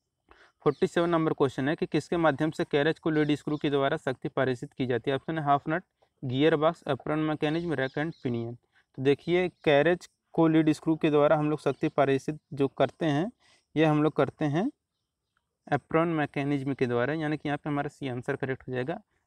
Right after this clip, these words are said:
एप्रॉन मैकेनिज्म के द्वारा करते हैं। भिन्न भिन्न पिच की चूड़ी काटने के लिए गियर ट्रेन या गियर बॉक्स की सहायता से लीड स्क्रू को विभिन्न गतियों में घुमाया जाता है। इसके दोनों भागों में विभिन्न नट जो ऊपर नीचे स्लाइड करता है जिसे हाफ नट कहते हैं।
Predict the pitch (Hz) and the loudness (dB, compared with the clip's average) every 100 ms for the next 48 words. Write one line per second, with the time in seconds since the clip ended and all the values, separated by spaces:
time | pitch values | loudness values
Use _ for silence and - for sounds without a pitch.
0 | _ 135 - - 175 156 127 - 120 123 | _ -4 -2 -2 -2 -2 -6 -8 -8 -8
1 | 123 127 123 123 123 156 - 113 - 120 | -6 -6 -6 -4 -4 -4 -8 -12 -10 -10
2 | 117 120 _ _ _ _ _ _ _ 139 | -10 -12 _ _ _ _ _ _ _ -2
3 | 165 180 170 185 180 _ _ _ _ - | 0 2 0 -2 -8 _ _ _ _ -4
4 | 170 - 175 156 156 165 156 160 156 151 | -2 -2 -2 0 0 0 0 -2 -4 -2
5 | 143 160 139 139 160 - 165 160 160 147 | -2 -2 -2 0 0 -2 -4 -2 -4 -2
6 | 131 139 151 143 147 - 147 147 127 135 | -2 -2 -2 -2 -4 -6 -6 -2 -4 -4
7 | 127 156 147 147 139 - 131 160 147 127 | -4 -2 0 -2 -4 -6 -6 -4 -2 -2
8 | 139 143 131 139 147 147 131 120 123 143 | -2 -2 -2 -2 -2 -2 -2 -4 -2 -2
9 | 147 - 160 196 - _ _ _ - 135 | -4 -4 -8 -8 -14 _ _ _ -10 -4
10 | 185 165 165 170 147 143 160 160 147 135 | -2 0 0 0 2 2 2 0 -2 -2
11 | 147 160 151 156 139 156 147 131 156 147 | -2 -2 -2 -4 -4 -4 -4 -2 0 0
12 | 139 151 - 131 139 156 147 160 165 143 | -2 -4 -2 -2 -2 -4 -4 -2 -2 -4
13 | - 143 127 135 147 - 147 - 160 214 | -6 -2 -2 -2 -4 -2 -2 -2 -4 -4